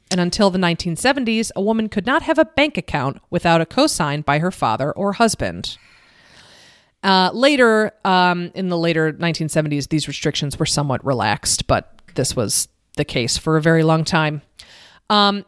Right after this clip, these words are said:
Franco's domestic policies became somewhat more liberal during the nineteen fifties and sixties, and the continuity of his regime, together with its capacity for creative evolution, won him at least a limited degree of respect for some of his critics.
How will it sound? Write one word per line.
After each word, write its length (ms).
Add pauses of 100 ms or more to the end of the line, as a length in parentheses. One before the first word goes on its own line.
Franco's 380
domestic 320
policies 420
became 360
somewhat 440
more 220
liberal 360
during 200
the 60
nineteen 300
fifties 280
and 100
sixties, 580
and 280
the 60
continuity 840
of 220
his 200
regime, 540
together 320
with 100
its 120
capacity 420
for 100
creative 320
evolution, 540 (360)
won 120
him 140
at 80
least 260
a 40
limited 340
degree 260
of 100
respect 380
for 100
some 200
of 100
his 160
critics. 640